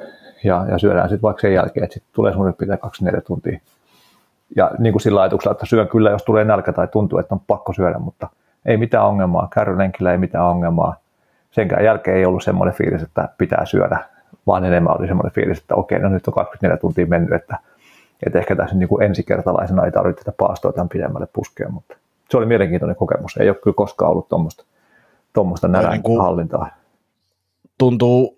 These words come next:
Speaker 2: samalta, mitä silloin joskus aikoinaan ketosilla, ketosiruokavaliolla oli, että kun on kunnon ketosissa, niin tota,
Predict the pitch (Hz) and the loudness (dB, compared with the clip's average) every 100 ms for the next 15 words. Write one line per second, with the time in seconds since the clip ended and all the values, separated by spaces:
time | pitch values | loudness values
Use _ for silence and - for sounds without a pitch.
0 | _ - 143 135 131 127 131 131 117 123 | _ -10 0 2 2 2 0 0 0 2
1 | 123 123 - 123 120 120 123 120 113 117 | 2 2 2 2 2 0 2 0 2 2
2 | 131 131 123 _ _ - 143 123 123 117 | 2 0 0 _ _ -8 -2 2 2 4
3 | 117 117 120 113 104 101 101 101 - - | 2 2 2 2 0 0 -2 -2 -6 -20
4 | - - _ _ _ - - 117 110 101 | -20 -20 _ _ _ -18 -4 0 2 2
5 | 101 98 98 101 98 92 113 123 98 110 | 2 2 0 2 0 2 2 2 2 0
6 | 104 120 | 2 0